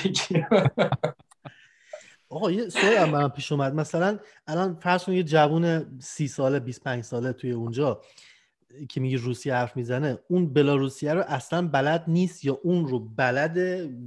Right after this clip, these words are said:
Speaker 2: باید یاد بگیره ولی روسی حرف می‌زنه؟
Speaker 1: اه، ببین، ا-،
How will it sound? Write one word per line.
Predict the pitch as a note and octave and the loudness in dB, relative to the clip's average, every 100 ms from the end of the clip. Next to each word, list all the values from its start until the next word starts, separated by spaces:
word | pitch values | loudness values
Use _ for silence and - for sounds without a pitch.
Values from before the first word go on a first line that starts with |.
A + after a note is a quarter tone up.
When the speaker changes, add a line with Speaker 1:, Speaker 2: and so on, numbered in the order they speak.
| A#2+ | -6
Speaker 2:
باید | B2 B2 D3+ C3+ | -2 0 -2 0
یاد | C#3 D#3 - | -2 -2 -4
بگیره | F3+ F#3 F3 | -2 0 0
ولی | C#3 D#3+ F3 F3+ | 4 4 6 4
روسی | D3 C3 D#3 | 2 -2 -2
حرف | C3 G#2 - | -2 -4 -10
می‌زنه؟ | G2+ G2+ G2 G2 _ _ _ _ _ _ _ _ _ _ _ _ _ _ - | -12 -12 -14 -20 _ _ _ _ _ _ _ _ _ _ _ _ _ _ 4
Speaker 1:
اه، | C#3+ D3 C#3+ | 6 8 6
ببین، | C3+ A3+ B3+ | 2 -2 -2
ا-، | E3+ D#3+ | -2 -2